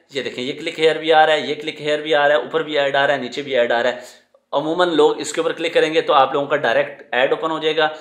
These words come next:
जब इसके ऊपर click करेंगे तो उनके लाइव stream मिल जाएगी। तो यहाँ पे इस ऐड की भी earning मिलेगी, इस ऐड की भी earning मिलेगी और इस ऐड की भी earning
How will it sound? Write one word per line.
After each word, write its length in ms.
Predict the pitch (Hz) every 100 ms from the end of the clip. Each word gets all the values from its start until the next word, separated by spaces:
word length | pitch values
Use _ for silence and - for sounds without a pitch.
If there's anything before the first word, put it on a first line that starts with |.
| - -
जब 220 | 143 139 -
इसके 220 | 160 185
ऊपर 180 | 170 156 147 -
click 160 | 151
करेंगे 220 | 151 143 135
तो 120 | 143
उनके 140 | 131 147 -
लाइव 180 | 120 113
stream 240 | - 131
मिल 120 | 107
जाएगी। 280 | 104 110 113 107 - _
तो 60 | 135
यहाँ 180 | 139 151
पे 100 | 160
इस 200 | 160 -
ऐड 220 | 147 143
की 60 | 151
भी 100 | 156
earning 240 | 147 151 147
मिलेगी, 280 | 147 147 147
इस 180 | 135 147
ऐड 200 | 147 147
की 60 |
भी 100 | 143
earning 220 | 139 147 139
मिलेगी 280 | 135 135
और 100 | 127
इस 140 | 120 -
ऐड 180 | 117 -
की 60 |
भी 140 | 123 147
earning 260 | 120 123